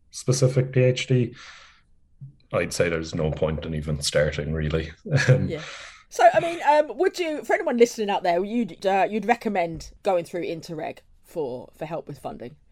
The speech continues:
Speaker 1: Absolutely. Um, it's incredible, the, the networks you build, the resources you can tap into. You know, the funding is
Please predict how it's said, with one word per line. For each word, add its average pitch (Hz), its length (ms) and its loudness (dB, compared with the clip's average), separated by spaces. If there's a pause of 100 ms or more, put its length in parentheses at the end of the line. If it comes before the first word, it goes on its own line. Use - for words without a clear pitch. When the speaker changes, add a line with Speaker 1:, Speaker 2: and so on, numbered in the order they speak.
(120)
Speaker 1:
Absolutely. 82 640 -2 (220)
Um, 87 440 2 (260)
it's - 180 -2
incredible, 92 680 2
the, 95 480 0
the 92 80 -4
networks 104 500 0
you 95 80 -2
build, 104 460 2
the 90 80 -6
resources 95 720 -4
you 87 80 -10
can - 160 -8
tap - 300 -6
into. 101 440 0 (640)
You 110 80 4
know, 104 140 6
the 98 100 0
funding 131 420 6
is 95 420 -6